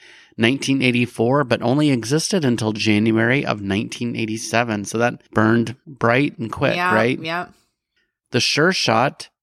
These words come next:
Speaker 1: with thirty plays a day or for the week, we're not sure, right?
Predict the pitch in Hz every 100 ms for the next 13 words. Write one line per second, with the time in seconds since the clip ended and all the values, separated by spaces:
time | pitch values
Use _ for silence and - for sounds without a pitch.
0 | _ 117 110 - - - 156 156 - -
1 | 151 139 107 117 131 - - 107 107 101
2 | 107 135 123 104 - - - 107 98 101
3 | 101 107 104 - - 107 117 117 110 127